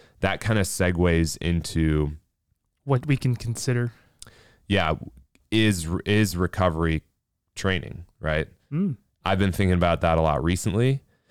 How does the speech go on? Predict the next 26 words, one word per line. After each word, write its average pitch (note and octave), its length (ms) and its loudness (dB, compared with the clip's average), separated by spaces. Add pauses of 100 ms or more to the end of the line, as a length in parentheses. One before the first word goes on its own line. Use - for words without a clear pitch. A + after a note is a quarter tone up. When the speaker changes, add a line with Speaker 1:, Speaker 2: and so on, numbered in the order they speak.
(600)
Speaker 1:
And E2+ 540 0 (460)
I F#2 140 0
think G#2 460 -2
that F#2 180 2
it - 120 -4
can F2+ 180 -4
be E2 360 0 (320)
kind G2 220 -2
of E2+ 60 0
a D#2+ 40 -4
healthy F2 380 -2
mindset D#2+ 520 -2
shift. C#2 320 -6
So E2 260 0
I've D#2 160 -2
been E2+ 160 -2
doing, E2 240 -2
like, D2 260 -6
extra E2+ 340 -6
soft - 300 -6
tissue B2 320 0
work, A2 400 0 (520)
uh, G1+ 100 -10 (100)
especially F2+ 500 -2
with E2 440 0
undertaking E2 800 -2